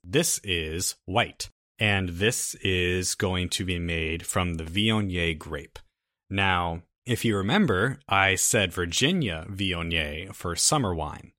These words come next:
because we tend to acidify our Viognier, and therefore that keeps it very light and refreshing for summer. Condrieu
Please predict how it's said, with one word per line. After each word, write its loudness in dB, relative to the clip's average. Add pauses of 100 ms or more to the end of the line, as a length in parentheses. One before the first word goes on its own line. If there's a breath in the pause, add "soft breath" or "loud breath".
(160)
because 0
we 0
tend -2
to -4
acidify 0
our -6
Viognier, -8 (380)
and 2
therefore -2
that 0
keeps -4
it -4
very -2
light -4
and -8
refreshing -2
for -8
summer. -6 (640)
Condrieu 2